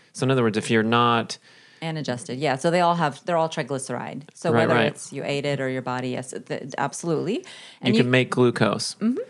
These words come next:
Speaker 1: So if you're not good at burning fat,
Speaker 2: Mm-hmm.
Speaker 1: you're not good at fasting,
Speaker 2: Mm-hmm.
Speaker 1: but you decide to go keto and you bought some random book, not the Keto Reset Diet, quoting frequently from Doctor Kate Shanahan, but whatever.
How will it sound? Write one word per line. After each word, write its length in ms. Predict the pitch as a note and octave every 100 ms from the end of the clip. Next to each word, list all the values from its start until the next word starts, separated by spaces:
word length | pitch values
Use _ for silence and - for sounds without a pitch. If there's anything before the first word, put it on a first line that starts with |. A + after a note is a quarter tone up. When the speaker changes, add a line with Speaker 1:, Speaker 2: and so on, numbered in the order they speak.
| -
Speaker 1:
So 140 | - C3
if 140 | A#2+
you're 100 | B2
not 320 | A#2+ C3+ D3+ G#2
good 220 | B2+ B2
at 140 | A#2
burning 300 | B2 A#2 A2+
fat, 360 | G#2 G#2+ G2 F2 - -
Speaker 2:
Mm-hmm. 420 | F3 E3 D3+ F#3 D#4
Speaker 1:
you're 120 | A2
not 240 | A#2 B2+
good 140 | C#3 A#2
at 80 | -
fasting, 600 | A#2+ G#2 G#2 G#2 G2 A#2 -
Speaker 2:
Mm-hmm. 380 | F3 F3+ F3 G#3
Speaker 1:
but 80 |
you 80 | B2+
decide 320 | A2+ - A#2
to 60 | G2+
go 200 | G2 A2
keto 460 | A#2+ D3 C#3 A#2 G#2+
and 100 | G#2
you 60 | G2+
bought 260 | G2+ G2
some 280 | - G#2+ G#2+
random 380 | G2 G2+ C#3 C#3
book, 300 | C#3 C3 G#2
not 240 | F#2+ G2 G#2
the 80 |
Keto 320 | A2 A#2+ A#2 A2
Reset 400 | A#2 - A#2 G#2+
Diet, 400 | B2 D3 G2 -
quoting 400 | - A2+ A2+ A2+
frequently 500 | - D3 D#3 A#2+ A#2+
from 160 | A#2
Doctor 220 | A2+ A2+ A#2
Kate 200 | B2 A2+
Shanahan, 420 | G3 E3+ A2+ A2
but 260 | A2 - -
whatever. 580 | B2+ E3+ E3 G2 A#2